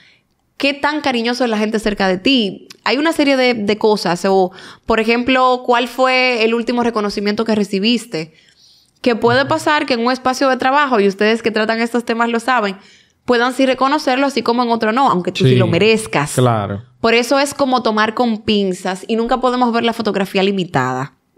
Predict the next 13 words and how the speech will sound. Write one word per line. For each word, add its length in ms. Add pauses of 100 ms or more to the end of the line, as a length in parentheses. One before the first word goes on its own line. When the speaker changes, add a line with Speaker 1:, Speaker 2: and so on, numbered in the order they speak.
(280)
Speaker 1:
Hay 120
que 80
hacer 240
un 120
álbum 360
de 80
fotos 760 (420)
y 100
tomar 280 (160)
foto 360
de 80
familia, 500
foto... 320